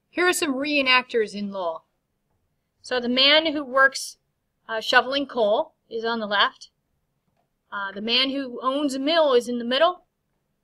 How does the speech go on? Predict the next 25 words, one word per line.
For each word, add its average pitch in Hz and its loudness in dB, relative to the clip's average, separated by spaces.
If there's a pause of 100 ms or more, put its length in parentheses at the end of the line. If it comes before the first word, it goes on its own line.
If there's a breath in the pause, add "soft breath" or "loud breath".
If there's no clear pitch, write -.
And 240 -8
then 254 0
you 247 -6
have 247 4
a 254 -18
current 339 -6
resident. 196 -12 (1400)
So 285 4
it's, 277 2 (200)
it's 269 -10
another 285 -2
cultural, 240 -4 (320)
uh, 202 -10 (240)
historic 220 -4
site. - -12 (2750)
All 202 -12
right, 240 -8
and 254 -4
here 285 -2
you 330 -4
have 311 4 (420)
a 233 -6
cobblestone 277 0
city 320 -6
street 285 -8